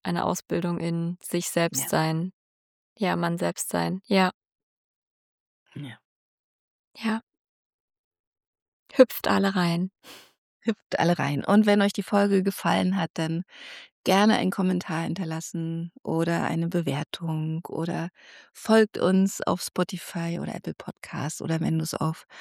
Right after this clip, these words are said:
Speaker 2: YouTube hörst, dann abonniere gerne den Kanal.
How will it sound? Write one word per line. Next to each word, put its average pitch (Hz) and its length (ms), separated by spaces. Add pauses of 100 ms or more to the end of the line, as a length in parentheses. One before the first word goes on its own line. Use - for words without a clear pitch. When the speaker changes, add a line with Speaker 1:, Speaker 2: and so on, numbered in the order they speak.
(340)
Speaker 2:
YouTube - 600
hörst, 165 480
dann - 140
abonniere 156 500
gerne 165 420
den 156 160
Kanal. 151 540